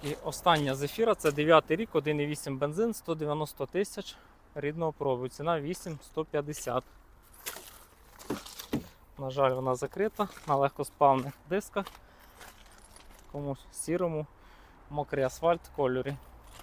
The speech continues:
Йдемо далі, ще один маємо такий мінівен. Це Dacia Logi,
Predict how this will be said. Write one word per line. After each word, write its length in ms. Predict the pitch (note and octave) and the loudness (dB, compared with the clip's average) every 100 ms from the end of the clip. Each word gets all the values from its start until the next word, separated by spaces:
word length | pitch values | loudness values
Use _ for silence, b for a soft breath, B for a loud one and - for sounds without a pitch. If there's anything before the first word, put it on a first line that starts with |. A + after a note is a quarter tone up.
| - | -8
Йдемо 260 | C#3+ D3 C3+ | -4 -4 0
далі, 280 | E3 F#3+ | 2 2
ще 180 | E3 - | 0 4
один 240 | D#3 D3 C#3+ | 4 4 2
маємо 240 | C#3+ C3+ | 2 2
такий 240 | C3 C#3 | -2 -4
мінівен. 400 | C#3+ C#3+ D#3+ A3 - B B | -2 0 0 0 -2 B B
Це 120 | - | -6
Dacia 420 | C#3 D#3 D3 - C#3 | 6 6 6 2 2
Logi, 440 | F#3 A3 - G3 | 4 2 -2 -8